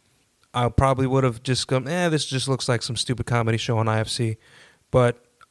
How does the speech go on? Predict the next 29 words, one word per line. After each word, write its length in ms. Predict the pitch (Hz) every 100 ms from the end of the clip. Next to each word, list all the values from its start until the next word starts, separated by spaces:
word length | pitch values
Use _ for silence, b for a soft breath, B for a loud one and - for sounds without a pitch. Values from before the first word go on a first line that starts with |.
| _ _ _ _ _ _
The 60 | 139
Whitest 380 | 135 139 127 -
Kids 180 | 123 117
You 60 |
Know 100 | 120
was 160 | 113 110
probably 320 | 120 120 110
one 160 | 113 107
of 240 | 107 104
the 160 | 123 135
most 400 | 120 113 107 -
funniest 1080 | - - - 151 143 131 107 104 - - b b b b b b b _
sketch 360 | - 139 123
comedy 360 | - 120 110 107
shows 500 | - 117 110 107 -
to 240 | - 127
ever 380 | 127 120 110 110
have 160 | 104 104
been 160 | 104
made. 320 | 101 101 101 - b b b b b b -
The 120 | 113
timing, 840 | - 139 135 135 135 139 - 120
the 220 | 117 113
jokes, 680 | 107 - 120 117 - - - 123
the 460 | 113 107 104 104 -
comedy, 560 | 120 120 117 110 113
the 320 | 107 110 110 -
acting, 540 | 113 110 123 110 120 - -
everything. 540 | 147 117 117 113 110